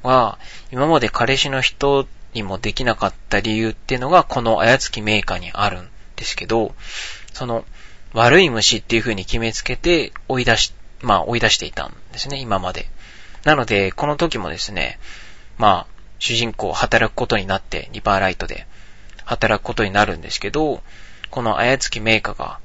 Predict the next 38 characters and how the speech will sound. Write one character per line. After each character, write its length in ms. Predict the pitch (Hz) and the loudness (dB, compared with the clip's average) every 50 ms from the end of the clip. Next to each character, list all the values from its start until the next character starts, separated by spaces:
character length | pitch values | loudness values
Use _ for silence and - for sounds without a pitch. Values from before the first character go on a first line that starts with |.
| - - - | -14 -10 -6
こ 120 | - 117 | -4 -2
の 100 | 110 107 | 0 0
お 40 | 113 | 0
店 260 | 113 113 - - 110 | 0 0 -2 -2 -2
に 100 | 104 101 | -2 -4
来 100 | - - | -4 -2
た 120 | - 104 | -2 -2
時 240 | - 87 - - 76 | -4 -4 -8 -8 -10
に、 180 | 69 65 - - - - - - - - - - - - - - - - - - - - | -10 -12 -14 -14 -16 -16 -16 -16 -16 -16 -16 -16 -16 -16 -16 -16 -16 -16 -16 -16 -12 0
「な 120 | - 113 127 | 0 2 4
ん 20 | |
だ 100 | - 127 | 4 0
こ 160 | - - 120 | 0 -2 -4
の 100 | 113 101 | -2 -2
男 280 | 104 - 110 - - 110 | -2 -4 -4 -2 0 0
は」 120 | 92 82 - | -2 -2 -4
み 80 | - - | -8 -10
た 100 | - - | -10 -10
い 60 | - | -10
な。 140 | - - - - - - - - - - - - - - - - - - - - - - - - - | -10 -12 -14 -14 -14 -14 -16 -16 -18 -18 -16 -16 -16 -16 -16 -16 -16 -14 -12 -12 -12 -12 -12 -12 -10
「ふ 100 | - - | -4 0
ざ 100 | 131 123 | 2 2
け 100 | 123 143 | 2 2
ん 40 | 135 | 0
じ 80 | 135 123 | 0 0
ゃ 40 | 113 | 2
な 100 | 117 120 | 4 4
い 60 | 123 | 4
わ 120 | 120 113 | 4 4
よ」 140 | 107 98 87 | 4 2 0
み 100 | 87 92 | -2 -6
た 120 | - 92 90 | -6 -6 -8
い 80 | - | -8
な 120 | - - - - - - - - - | -10 -12 -12 -12 -14 -14 -16 -14 -10
感 220 | - - 123 123 123 | -4 -2 -2 -2 0
じ 80 | 139 | -2
で 80 | 160 165 | -2 -2
こ 160 | - - 110 | 0 -2 -2